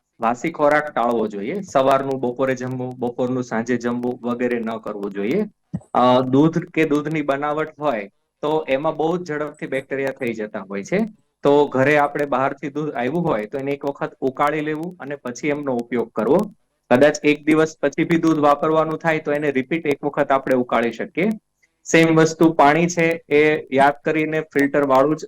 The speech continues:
આર ઓ ફિલ્ટરનું અથવા તો બીજું કોઈ પણ વોટર, અ, ફિલ્ટર હોય એનાથી ફિલ્ટર કરેલું અથવા તો ઉકાળેલું ઉપયોગમાં કરવું જોઈએ.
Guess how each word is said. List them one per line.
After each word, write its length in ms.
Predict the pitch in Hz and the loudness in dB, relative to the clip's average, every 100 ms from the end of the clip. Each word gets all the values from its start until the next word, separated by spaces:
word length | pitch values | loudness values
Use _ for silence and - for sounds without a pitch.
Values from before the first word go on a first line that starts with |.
| - | 0
આર 180 | 127 143 | 4 4
ઓ 60 | |
ફિલ્ટરનું 580 | 139 143 143 143 143 147 | 2 -2 0 0 -2 -4
અથવા 260 | 135 135 151 | -6 0 0
તો 160 | 147 139 | 0 -2
બીજું 300 | 139 147 139 | -2 -4 0
કોઈ 180 | 147 | 0
પણ 240 | 147 147 143 123 | 2 0 0 0
વોટર, 380 | 131 139 135 | 0 2 0
અ, 240 | 139 135 123 | 0 0 0
ફિલ્ટર 380 | 143 139 151 139 | 0 2 4 4
હોય 220 | 143 143 | 4 4
એનાથી 420 | 139 139 139 143 | 0 0 0 -2
ફિલ્ટર 360 | 139 127 143 139 | 0 -2 0 0
કરેલું 460 | 143 143 151 - _ - | 2 2 2 -2 _ -6
અથવા 260 | 127 147 151 | -4 0 2
તો 120 | 160 | 4
ઉકાળેલું 540 | 139 139 143 139 139 | 4 4 4 4 2
ઉપયોગમાં 640 | 139 - - 131 127 120 110 | -2 -4 -6 -4 -4 -6 -4
કરવું 340 | 110 170 113 | -2 0 0
જોઈએ. 420 | - 113 98 104 | 0 0 0 -4